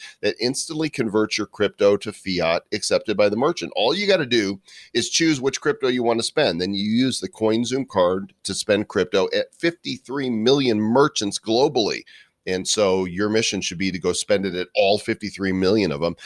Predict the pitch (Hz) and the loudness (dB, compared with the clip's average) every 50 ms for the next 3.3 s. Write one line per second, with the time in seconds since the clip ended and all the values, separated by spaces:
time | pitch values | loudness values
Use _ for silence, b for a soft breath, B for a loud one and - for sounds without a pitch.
0 | B B B - 127 127 131 127 110 95 85 87 120 110 - 107 98 90 92 95 | B B B 0 0 2 2 0 0 -2 -2 -2 -4 -2 -2 -4 -4 -2 -2 -2
1 | 92 - 131 131 127 127 117 - 101 117 117 117 113 - - 120 113 113 107 95 | 0 0 0 2 2 2 0 0 0 0 0 0 -2 -2 -2 0 0 0 0 0
2 | 104 98 95 - 92 82 78 101 104 - - 104 98 107 101 95 95 95 - 98 | -2 -4 -4 -4 -4 -2 -2 -2 -2 -4 -2 -2 -2 -2 -2 -2 -4 -4 -4 -2
3 | 95 95 98 98 - | 0 0 0 -2 -4